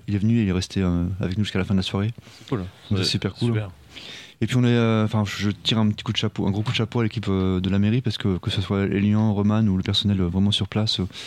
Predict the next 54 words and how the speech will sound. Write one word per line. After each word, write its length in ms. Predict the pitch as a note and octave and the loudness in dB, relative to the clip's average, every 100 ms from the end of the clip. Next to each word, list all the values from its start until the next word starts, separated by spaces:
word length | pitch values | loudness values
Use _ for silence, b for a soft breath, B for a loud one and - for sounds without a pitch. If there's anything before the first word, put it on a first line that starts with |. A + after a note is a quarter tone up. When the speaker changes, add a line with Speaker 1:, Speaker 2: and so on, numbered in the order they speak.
| B | B
Speaker 1:
ils 60 | G#2+ | -2
nous 80 | G2+ | -2
ont 40 | |
très, 140 | G2 | -2
très 120 | A2+ G#2+ | -4 0
bien 100 | G#2 | 0
accueillis. 340 | G#2 G#2+ A#2 C#3+ _ B B B - | 2 2 2 0 _ B B B -6
Speaker 2:
Ouais. 160 | A2+ G2 - - | -4 -4 -10 -6
Speaker 1:
Pour 180 | A2 | 0
eux, 40 | C3 | 0
ça 120 | B2 | 0
fait, 200 | G#2+ G2+ | 0 0
tu 120 | G2 - | 0 0
vois, 80 | |
on 80 | C3 | 0
a 40 | G2+ | 2
quand 100 | G#2 | 0
même 100 | G2 | 0
terminé 260 | G2 G#2 | 2 2
à 300 | G#2+ F#2+ F2+ F2 - | 2 2 0 -2 -6
plus 100 | - | -4
de 60 | G#2+ | 0
vingt-trois 340 | G#2 - A2+ | 0 0 0
heures. 160 | B2+ A#2 - _ _ _ B2+ | 0 -2 -4 _ _ _ -4
Speaker 2:
Ah 40 | |
oui, 100 | C3 | -2
donc, 160 | G#2 G2 | -2 -2
euh, 100 | - | -4
fermer 280 | - A2+ G#2 | -4 -2 0
la 60 | G2+ | 2
mairie, 200 | G2 G2+ | 2 2
euh, 200 | G2+ D2+ | 2 0
enfin, 240 | - F2 | 0 -2
à 60 | D#2+ | -2
plus 140 | - | -4
de 40 | F#2 | -4
vingt-trois 300 | F2 F2+ F#2+ | -2 -2 0
heures, 60 | |
Speaker 1:
Bah 80 | G#2+ | 2
Speaker 2:
c'est 40 | A2+ | 2
Speaker 1:
oui. 60 | |
Speaker 2:
forcément 500 | A#2+ A2 F2+ F2+ E2+ | 0 -2 -4 -2 -2
Speaker 1:
Sachant 260 | D#2+ A2 B2+ | -2 -2 -2
que 80 | - | 0
le 60 | |
lendemain, 400 | A2 G#2+ A2+ A2+ G2+ | 2 2 2 2 2
euh, 80 | |
la 120 | F#2+ F#2+ | 2 0
plupart 180 | G#2+ G2+ | 0 -2
d'entre 180 | G2+ F2 | 0 -2
eux 40 | |
travaillent, 280 | - F#2+ G2 | -2 -2 0
euh, 160 | F#2 | 0
le, 80 | F2 | 0